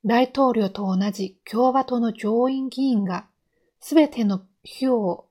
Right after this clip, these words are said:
集計するのは民主主義の革新だ」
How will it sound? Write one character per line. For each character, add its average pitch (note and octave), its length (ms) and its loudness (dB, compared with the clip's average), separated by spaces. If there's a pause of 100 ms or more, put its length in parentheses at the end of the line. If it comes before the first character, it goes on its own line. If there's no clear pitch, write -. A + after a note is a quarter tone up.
集 A3 300 -4
計 A3+ 240 -6
す - 160 -14
る B3+ 140 0
の G#3+ 140 0
は F3 200 -8 (380)
民 C4 240 4
主 D4 160 0
主 D4 160 0
義 A#3 160 -2
の F#3 160 -4
革 - 220 -16
新 F#3+ 300 0
だ」 F#3 220 -4